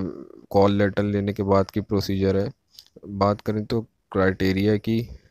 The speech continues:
जो इसमें इंजीनियर प्रोडक्शन की वैकेंसी है, उसमें आपकी डिग्री में कम से कम प-, कम से कम आपको साठ परसेंट मार्क्स होना चाहिए, बीटेक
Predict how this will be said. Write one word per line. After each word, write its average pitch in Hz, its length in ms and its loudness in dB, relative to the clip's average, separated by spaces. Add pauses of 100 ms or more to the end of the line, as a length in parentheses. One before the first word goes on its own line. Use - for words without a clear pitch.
(580)
जो 107 140 -2
इसमें 107 320 -4
इंजीनियर 101 460 -2
प्रोडक्शन 107 480 0
की 107 120 -4
वैकेंसी 98 500 -4
है, 110 100 0
उसमें 107 300 -2
आपकी 107 560 -4
डिग्री 101 340 2
में 104 140 2
कम 104 200 0
से 98 120 0
कम 110 240 -4 (640)
प-, - 360 -18 (580)
कम 101 200 -4
से 113 100 -8
कम 110 240 -4
आपको 117 460 -6 (580)
साठ 107 240 0
परसेंट 107 380 -4
मार्क्स 104 300 -4
होना 98 240 -4
चाहिए, 110 280 -2
बीटेक 101 400 -4